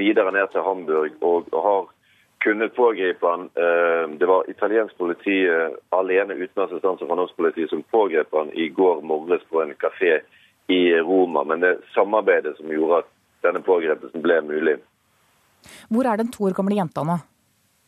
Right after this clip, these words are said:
Speaker 1: Eh, den to år gamle jenten er i politiets varetekt. Eh, de har, eh, har, eh, fått bekreftet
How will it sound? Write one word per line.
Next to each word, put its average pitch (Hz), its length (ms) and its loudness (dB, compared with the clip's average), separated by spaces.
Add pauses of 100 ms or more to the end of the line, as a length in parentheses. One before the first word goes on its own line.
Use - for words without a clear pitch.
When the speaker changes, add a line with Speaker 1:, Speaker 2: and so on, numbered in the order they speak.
(760)
Speaker 1:
Eh, 110 460 6
den 110 180 0
to 156 140 2
år 117 80 4
gamle 104 180 4
jenten 110 400 0
er 123 240 6
i 95 160 4
politiets 98 600 2 (180)
varetekt. 101 720 2
Eh, 90 720 4 (180)
de 104 140 0 (100)
har, 92 360 -2 (240)
eh, 82 260 4 (560)
har, 82 440 2
eh, 78 140 0
fått - 280 -2
bekreftet 87 840 0